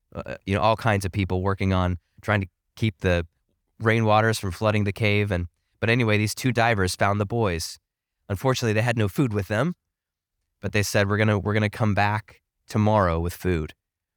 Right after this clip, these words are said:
And, and sure enough, they did. Um, now, what happened was that, um,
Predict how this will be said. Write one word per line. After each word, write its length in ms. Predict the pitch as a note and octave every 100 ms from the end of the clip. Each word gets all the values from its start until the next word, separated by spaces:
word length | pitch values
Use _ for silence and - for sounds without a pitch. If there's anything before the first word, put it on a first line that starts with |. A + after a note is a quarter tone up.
| _ _ _ _ _ -
And, 140 | F#2+
and 160 | G2+ G#2
sure 180 | B2+ A#2+
enough, 220 | A2+ -
they 140 | G2
did. 360 | G2+ G#2 F#2 E2+ _ _ _ _ _ _ _ _ _ _ _ _ _ _ _ _ -
Um, 340 | G#2+ G#2 G2+ - _ A2+
now, 360 | A2 G#2+ A2 -
what 200 | A#2 A#2+
happened 360 | C3+ - A#2
was 320 | G#2+ G#2 G2
that, 420 | - G2 F#2 - -
um, 380 | G2 F#2+ F2 F#2+